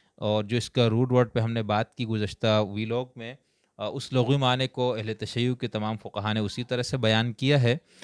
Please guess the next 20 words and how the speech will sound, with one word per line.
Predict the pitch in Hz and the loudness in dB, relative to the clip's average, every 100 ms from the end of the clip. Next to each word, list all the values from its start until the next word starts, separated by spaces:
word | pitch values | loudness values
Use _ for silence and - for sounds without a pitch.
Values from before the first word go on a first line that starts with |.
| - _ | -20 _
अ, | - 139 | -2 4
लेकिन | 131 147 165 | 6 4 2
उसके | 147 - 139 | -6 -6 -10
इस्तिलाही | - 131 123 139 170 | -8 -2 2 6 4
माने | 135 120 117 120 | 4 0 0 -2
में | 117 117 160 _ _ - | -2 -4 -6 _ _ -6
अहले | 104 110 | -2 -2
सुन्नत | 117 135 131 139 | 2 2 2 0
से | - 131 | 0 0
उनका, | 120 120 113 110 107 | 0 0 -2 2 4
अ, | 110 - - 104 101 98 | 2 -2 -2 0 2 0
मौक़िफ़ | 107 107 - 117 117 - | -2 -4 -2 -2 -2 0
या | 104 | 0
उनका | 107 104 104 101 | 0 2 2 4
नुक्ता | 101 - 107 | 2 -2 -2
नज़र | 104 104 | 0 0
थोड़ा | 110 104 95 | -2 0 -2
सा | - 143 | -2 -4
मुख्तलिफ | - 107 - 104 92 85 - | -4 -8 -6 -4 -4 -8 -12
है। | 90 | -18